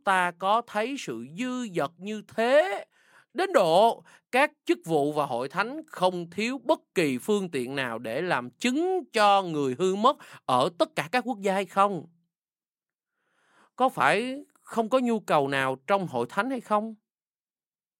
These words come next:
Hay phải chăng đây là lý do tiên tri Haggai hỏi trong Haggai đoạn hai câu ba: "Ai trong các ngươi còn sót lại đây đã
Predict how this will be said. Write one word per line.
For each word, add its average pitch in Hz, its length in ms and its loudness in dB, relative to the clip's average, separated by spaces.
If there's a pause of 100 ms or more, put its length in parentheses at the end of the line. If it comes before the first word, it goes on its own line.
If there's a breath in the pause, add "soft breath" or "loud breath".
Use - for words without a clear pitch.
(420)
Hay 226 280 0
phải 202 180 -2
chăng 220 420 -2
đây 220 220 0
là 147 160 -2
lý 208 300 -6
do 196 440 2 (440)
tiên 226 260 -2
tri 214 200 -2
Haggai 175 520 0
hỏi 135 420 -8
trong 175 160 -4
Haggai 165 300 -2
đoạn 120 140 -8
hai 147 140 -8
câu 151 140 -8
ba: 147 220 0 (640)
"Ai 190 340 4
trong 175 220 -4
các 220 160 -2
ngươi 190 200 -2
còn 127 220 -6
sót 277 500 2
lại 131 300 0
đây 175 380 0
đã 135 280 0